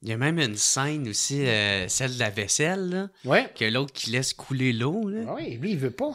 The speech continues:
Speaker 2: Il dit, « Ouais, mais,
Speaker 1: <laughs> Toi,
Speaker 2: euh,
Speaker 1: tu pètes un plomb.
Speaker 2: Ben oui, parce que c'est de l'eau.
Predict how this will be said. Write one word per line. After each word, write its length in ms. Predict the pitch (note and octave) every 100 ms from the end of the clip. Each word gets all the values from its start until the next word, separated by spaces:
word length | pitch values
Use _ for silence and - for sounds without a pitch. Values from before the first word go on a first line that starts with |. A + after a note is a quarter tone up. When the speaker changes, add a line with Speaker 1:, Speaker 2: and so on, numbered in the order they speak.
| -
Speaker 2:
Il 80 | B2+
dit, « 60 | C3+
Ouais, 160 | E3 E3
mais, 240 | C#3+ C3+
Speaker 1:
<laughs> 0 |
Toi, 100 | D#3+
Speaker 2:
euh, 40 | -
Speaker 1:
tu 100 | -
pètes 380 | - - F3+ G3+
un 60 |
plomb. 340 | G3 - D#4 D#4+ - G4+ -
Speaker 2:
Ben 160 | C#3+ C#3
oui, 260 | D#4+ F#4
parce 160 | - -
que 120 | -
c'est 180 | - D3+
de 120 | D3+
l'eau. 200 | B3 D4+